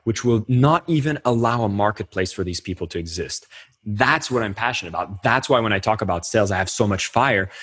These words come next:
because I know if the good people learn to sell, then you have no marketplace for the bad people. Does that make sense?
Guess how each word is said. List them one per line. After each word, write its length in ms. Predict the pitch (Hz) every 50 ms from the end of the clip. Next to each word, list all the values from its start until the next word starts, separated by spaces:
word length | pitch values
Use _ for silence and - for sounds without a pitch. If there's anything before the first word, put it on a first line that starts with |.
| - -
because 200 | - 117 131 117
I 100 | 117 113
know 140 | 113 127 147
if 100 | 143 -
the 80 | - 139
good 360 | 92 90 - 147 156 139 -
people 320 | - 170 156 - 180 170
learn 180 | 151 156 160 160
to 60 | 156
sell, 380 | 147 - - 160 175 185 196 - - - - _
then 160 | - 120 113
you 120 | 113 113 110
have 200 | 113 113 104 101
no 160 | 113 120 127
marketplace 540 | 131 131 127 123 - 117 - 120 117 117 113
for 100 | - 113
the 80 | 110 113
bad 300 | 98 101 98 98 92 -
people. 300 | 92 90 - 71 - - _ _ _ _ _ -
Does 100 | 113 110
that 140 | 120 135 135
make 160 | 139 147 143
sense? 440 | - - - 196 220 - - -